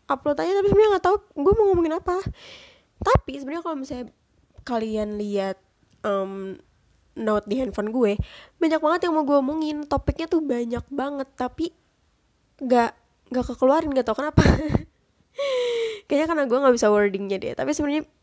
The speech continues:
banyak banget kok yang mau diomongin sebenarnya. Tapi sekarang untuk podcast hari ini kita ngalor ngidul aja kali ya. Jadi kalian bisa dengerin podcast ini sambil makan, sambil tidur, sambil ngerjain tugas mungkin, sambil apa lagi coba?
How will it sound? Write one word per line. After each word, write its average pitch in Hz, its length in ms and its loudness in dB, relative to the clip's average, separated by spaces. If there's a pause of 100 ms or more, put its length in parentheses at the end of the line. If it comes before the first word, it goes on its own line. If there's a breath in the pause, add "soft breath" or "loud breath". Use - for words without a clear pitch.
(400)
banyak 226 320 2
banget 240 240 0
kok 240 160 0
yang 208 160 0
mau 208 160 0
diomongin 202 560 -2
sebenarnya. - 400 -10
Tapi 294 400 0
sekarang 302 640 -4
untuk 233 320 0 (240)
podcast 233 400 -4
hari 240 80 -4
ini 240 80 -6
kita 285 240 -8
ngalor 247 400 -4
ngidul 208 320 -2
aja 202 320 -2
kali 196 320 -2
ya. - 240 -10 (560 loud breath)
Jadi - 160 6
kalian 285 160 4
bisa 277 160 2
dengerin 240 240 0
podcast 208 320 0
ini 196 160 2
sambil 185 640 2
makan, 277 560 -2
sambil 202 240 -4
tidur, 285 560 -2
sambil 190 240 -6
ngerjain 190 400 -10
tugas 302 560 -2
mungkin, 302 720 -4 (480 loud breath)
sambil 214 800 -4
apa 196 160 -2
lagi 185 160 -2
coba? 175 240 -4